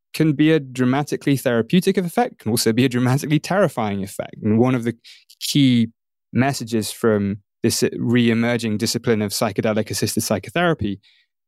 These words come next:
is that psychedelics are not some sort of magic wonder drug here that just cure things like post-traumatic stress disorder or whatever it might be.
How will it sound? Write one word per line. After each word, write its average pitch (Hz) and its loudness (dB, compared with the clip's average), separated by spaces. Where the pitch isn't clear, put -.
is 135 2
that 120 0
psychedelics 131 0
are 117 0
not 120 0
some 117 -2
sort - -8
of 101 -2
magic 110 -2
wonder 113 0
drug 101 0
here 98 -2
that - 0
just 107 0
cure 107 2
things 104 -4
like 101 0
post-traumatic 101 -2
stress - -4
disorder 113 2
or 92 -4
whatever 104 -2
it 95 0
might 101 0
be. 107 -2